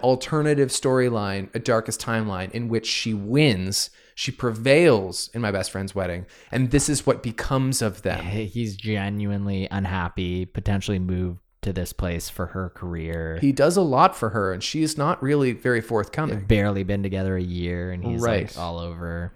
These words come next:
Speaker 2: Yeah.
Speaker 1: You know, for someone who's, like, famous as being America's sweetheart, Julia Roberts plays a lot of unlikable people.
Speaker 2: She sure does. Let's go through them.
Speaker 1: <laughs> Well, there's those two.
Speaker 2: The one who looks like Julia Roberts in Ocean's Twelve.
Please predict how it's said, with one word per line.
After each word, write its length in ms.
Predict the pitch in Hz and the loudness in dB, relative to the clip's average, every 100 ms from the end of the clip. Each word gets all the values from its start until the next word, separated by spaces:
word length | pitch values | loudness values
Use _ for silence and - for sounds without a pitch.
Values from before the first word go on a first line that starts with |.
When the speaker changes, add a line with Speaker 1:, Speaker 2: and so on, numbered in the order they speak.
| - | -12
Speaker 2:
Yeah. 360 | - 85 85 87 - - - | -8 -4 -4 -4 -8 -14 -6
Speaker 1:
You 80 | 311 | -2
know, 180 | 330 - | -2 -2
for 120 | - | -2
someone 240 | - 403 415 | 0 -2 0
who's, 220 | 330 285 | 0 0
like, 140 | 190 | -2
famous 320 | - 160 156 143 | -2 0 0 -2
as 120 | 123 | -2
being 280 | 127 120 117 | 0 0 0
America's 360 | 110 110 107 | 0 0 -2
sweetheart, 400 | - 117 107 95 | 0 0 2 2
Julia 180 | 170 269 | 2 2
Roberts 340 | 185 135 131 - | 4 4 2 -2
plays 280 | - 117 | 0 0
a 40 | 104 | 0
lot 200 | 104 107 | 0 0
of 60 | 98 | 0
unlikable 640 | 104 104 98 98 90 92 | -2 -2 -2 -4 -4 -6
people. 440 | - 90 80 78 _ _ - | -6 -8 -10 -12 _ _ -6
Speaker 2:
She 160 | - | -2
sure 180 | 185 320 | 2 4
does. 420 | 175 117 82 - - _ _ _ _ _ _ _ - | 6 4 2 -10 -16 _ _ _ _ _ _ _ 4
Let's 200 | 175 - | 4 10
go 140 | 170 | 10
through 200 | 135 113 85 | 10 6 2
them. 200 | - - _ _ - | -4 -16 _ _ -14
Speaker 1:
<laughs> 280 | - - - - - 233 - - 107 - - - | -6 4 4 6 0 0 0 0 2 2 0 4
Well, 80 | 196 | 8
there's 160 | 160 147 | 8 10
those 260 | 190 170 | 10 10
two. 320 | - 98 113 - - - | 6 2 2 -2 -2 10
Speaker 2:
The 100 | 147 | 12
one 200 | 165 165 | 12 12
who 160 | 160 | 12
looks 260 | 139 135 - | 12 12 10
like 140 | 110 | 6
Julia 300 | 101 110 104 | 8 8 8
Roberts 420 | 101 98 98 98 104 | 8 6 4 4 2
in 80 | |
Ocean's 340 | 98 95 107 - | 2 2 0 -2
Twelve. 400 | 95 82 107 | -2 0 -2